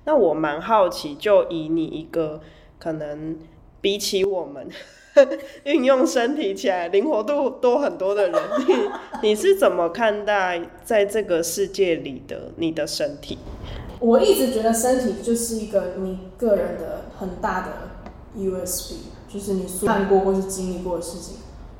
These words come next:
Speaker 2: 都会就是储存在你的身体的某一个地方，是吗？你受过的，你受过的好，你受过的坏，全部都会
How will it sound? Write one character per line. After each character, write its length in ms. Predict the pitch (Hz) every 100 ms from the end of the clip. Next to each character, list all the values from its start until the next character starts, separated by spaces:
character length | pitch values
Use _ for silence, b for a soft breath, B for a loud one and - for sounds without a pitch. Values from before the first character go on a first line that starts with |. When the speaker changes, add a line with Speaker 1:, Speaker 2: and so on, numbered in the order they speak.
| -
Speaker 2:
都 140 | - 202
会 120 | 214 214 - - - -
就 120 | 208
是 160 | 202
储 200 | 196 -
存 280 | 190 190 185
在 160 | 190 180
你 100 | 170
的 80 | 165
身 320 | - 185 185
体 140 | -
的 80 | -
某 240 | 170 165 165
一 80 |
个 140 | 175 170
地 160 | 170
方， 200 | 170 -
是 180 | 160 -
吗？ 80 | 170 -
你 100 | 190
受 300 | 175 277 269
过 160 | 247 240
的， 380 | 208 190 B B B B
你 100 | 196
受 300 | 190 330 285
过 120 | 285
的 60 | 214
好， 220 | 180 170
你 100 | 170
受 220 | - 214
过 100 | 196
的 80 | 180
坏， 200 | - 190
全 300 | 170 - 180 190
部 80 |
都 120 | 202
会 120 | 190